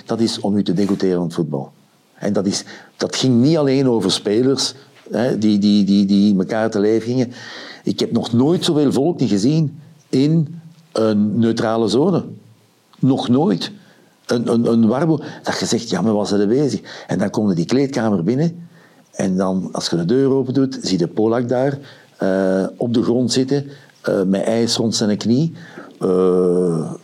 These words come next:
daar wist, allee, daar werd ik ook van al geïnformeerd hoe ernstig dat het was, maar die had geen pijn. Maar de verzorgingsdeur die was toe en wij hoorden, als we daar binnenkwamen, spelersgroep, eh,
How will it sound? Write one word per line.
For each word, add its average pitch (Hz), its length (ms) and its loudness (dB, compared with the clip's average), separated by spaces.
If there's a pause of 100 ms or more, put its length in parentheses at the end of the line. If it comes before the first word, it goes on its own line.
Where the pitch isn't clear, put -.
daar - 280 -4
wist, - 280 -4 (180)
allee, 98 220 0
daar 82 160 -4 (220)
werd 95 220 -2
ik 95 80 -2
ook 101 120 0
van 95 140 -4
al 92 180 0
geïnformeerd 98 580 0
hoe 104 180 2
ernstig 101 320 -2
dat 95 120 2
het 90 120 -4
was, 110 160 -2 (320)
maar 90 200 -2
die 113 160 2
had - 260 -4 (340)
geen 95 400 -2
pijn. 151 460 -2 (1080)
Maar 80 380 -4
de - 300 -4 (160)
verzorgingsdeur 110 840 0
die 95 140 2
was 85 220 -4
toe 196 380 0
en 90 180 -6
wij 82 160 -2
hoorden, 123 760 0 (440)
als - 160 -8
we - 60 -6
daar 147 140 -6
binnenkwamen, 110 580 -2 (300)
spelersgroep, 113 720 -2 (480)
eh, 85 280 -2